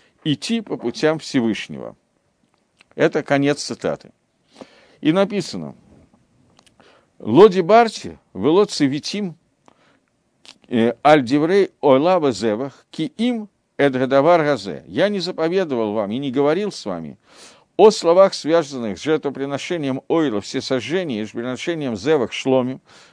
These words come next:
жертвоприношение, которое частично сжигается на жертвеннике, частично кушается, «а только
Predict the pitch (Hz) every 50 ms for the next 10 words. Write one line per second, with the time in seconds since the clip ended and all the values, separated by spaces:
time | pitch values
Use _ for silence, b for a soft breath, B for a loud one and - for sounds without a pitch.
0 | b b - - 98 90 139 147 135 131 110 127 135 143 139 - - 180 170 147
1 | 117 131 113 131 123 113 - - 135 123 - - 160 160 147 - - 117 110 95
2 | 95 120 117 120 131 123 117 - - 117 113 113 110 135 143 123 98 113 104 104
3 | 95 - 101 - - 120 113 - - - 143 123 - - 110 104 101 - 110 101
4 | - - 107 113 120 107 - - 123 131 _ B B B B B B B B B
5 | _ 139 139 135 - - 233 254 247 220 - -